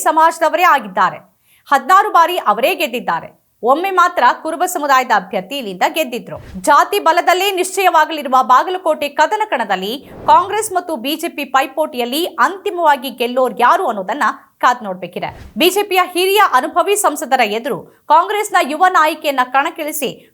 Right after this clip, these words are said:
ಕ್ಷೇತ್ರವನ್ನ ತೆಕ್ಕೆಗೆ ತೆಗೆದುಕೊಳ್ಳೋಕೆ ಕಾಂಗ್ರೆಸ್ ಹೊರಟಿದೆ. ಸಂಸದರಾಗಿ ಗದ್ದಿಗೌಡರವರ ಕಾರ್ಯವೈಖರಿ ಬಗ್ಗೆ ಕ್ಷೇತ್ರದ ಜನರಿಗೆ ಅಷ್ಟಾಗಿ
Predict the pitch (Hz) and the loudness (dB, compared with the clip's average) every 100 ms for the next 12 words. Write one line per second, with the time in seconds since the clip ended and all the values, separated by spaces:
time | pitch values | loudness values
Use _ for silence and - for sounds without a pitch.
0 | - 359 392 403 392 339 311 - 370 381 | -2 2 2 0 -4 -2 0 0 -2 -4
1 | 320 311 285 254 277 247 214 277 - 208 | -6 -4 -6 -4 -2 -2 -2 -2 0 0
2 | 196 - 294 302 254 - - - 330 392 | -2 -4 -2 -2 -6 -10 -12 0 0 0
3 | 403 392 320 311 359 277 269 247 349 320 | -2 2 2 2 -4 0 0 0 0 2
4 | 302 262 247 247 262 302 349 294 294 262 | 2 2 2 2 2 2 0 -4 -4 -6
5 | 254 254 269 294 - _ _ - 359 381 | 0 0 0 -4 -6 _ _ 0 0 0
6 | 370 240 262 247 233 226 294 - - 254 | -2 -2 0 -2 -2 -4 -4 -4 0 0
7 | 233 | 0